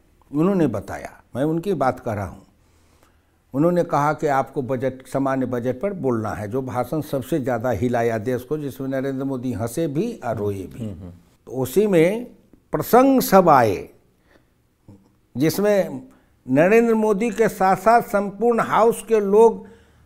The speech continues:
Speaker 1: हंसते-हंसते लोटपोट हो गए।
Speaker 2: क्या, क्या कहा था आपने?
Speaker 1: लोटपोट हो गए। और दूसरे तरफ जब फिर उसको लेकर के मैं दूसरे तरफ उलट के जब बोलते गया,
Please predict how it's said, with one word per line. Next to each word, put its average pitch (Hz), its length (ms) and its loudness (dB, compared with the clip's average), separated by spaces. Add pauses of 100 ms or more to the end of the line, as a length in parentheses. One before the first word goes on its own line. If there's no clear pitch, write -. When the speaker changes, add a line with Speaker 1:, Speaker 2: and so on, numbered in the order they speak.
(120)
Speaker 1:
हंसते-हंसते 196 920 6
लोटपोट 202 600 8
हो 127 160 4
गए। 78 180 -10 (300)
Speaker 2:
क्या, 135 240 6
क्या 139 280 2
कहा 120 260 -2
था 117 140 -8
आपने? - 260 -12 (300)
Speaker 1:
लोटपोट 220 560 8
हो 160 160 6
गए। 90 200 -6 (1300)
और 131 160 2
दूसरे 202 480 6
तरफ 139 460 0 (760)
जब 143 280 -2
फिर 262 200 2
उसको 254 340 6
लेकर 214 440 6
के 233 180 2
मैं 226 260 0
दूसरे 226 360 0
तरफ 214 380 0
उलट 208 260 4
के 208 140 6
जब 190 240 2
बोलते 170 360 4
गया, 131 400 2